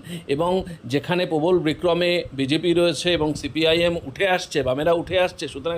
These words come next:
সেই জায়গাটা লড়াইটা খুব কঠিন। তো এই সময় যদি দেবের মতো একজন স্টার দল থেকে পদত্যাগ করে তার প্রভাবটা ভালোভাবেই পড়বে, কিন্তু দেব ও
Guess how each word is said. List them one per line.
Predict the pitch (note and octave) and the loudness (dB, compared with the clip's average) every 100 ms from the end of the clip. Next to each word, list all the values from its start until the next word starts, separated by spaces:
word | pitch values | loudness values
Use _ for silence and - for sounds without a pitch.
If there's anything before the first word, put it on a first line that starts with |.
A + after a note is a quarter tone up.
| E3 | -4
সেই | E3 D#3+ | -4 0
জায়গাটা | E3 E3 F3 F3 | 2 2 2 0
লড়াইটা | C#3 C3+ E3+ F3 | 0 0 0 -2
খুব | - F3+ - | -4 -8 -8
কঠিন। | D#3 D3 F#3 C3+ - - - | -8 -4 -6 -6 -14 -14 -6
তো | F#3+ F3 | -4 0
এই | G3 A3 | 0 0
সময় | - E3+ G3+ F#3+ | 0 2 2 2
যদি | F#3+ D#3+ | 2 2
দেবের | C#3+ E3 | 0 0
মতো | F#3 F#3 G3+ G3 | -2 0 0 2
একজন | D3 B2+ D#3+ F#3 | -2 -2 -4 -2
স্টার | F3 D#3+ D#3+ B2+ - - - C#3 | 0 2 2 0 -4 -20 -18 -4
দল | C#3 C#3+ | 0 0
থেকে | D#3 F3 F#3 F#3+ F#3 - - - | -2 0 2 2 2 -6 -12 -4
পদত্যাগ | C3+ D#3+ - E3 - | 0 0 0 0 2
করে | D#3 F#3 D#3+ A2+ - - | 2 4 2 -2 -14 -4
তার | D3 D#3 E3 - | 0 2 0 -4
প্রভাবটা | C#3+ C3+ E3 - F3+ F3 E3 - B2+ | -6 -2 -2 0 2 2 0 -4 -10
ভালোভাবেই | B2+ D3+ D#3 E3 F3 F3 | -6 -2 0 2 0 0
পড়বে, | D#3+ F#3 F3 C#3 A2+ - - - | -2 0 2 0 -4 -12 -10 -2
কিন্তু | G3+ G#3+ F3+ G3 - - B2+ | 0 0 -2 -2 -10 -14 -2
দেব | D#3 F#3 G#3 | 2 4 4
ও | G3+ | 6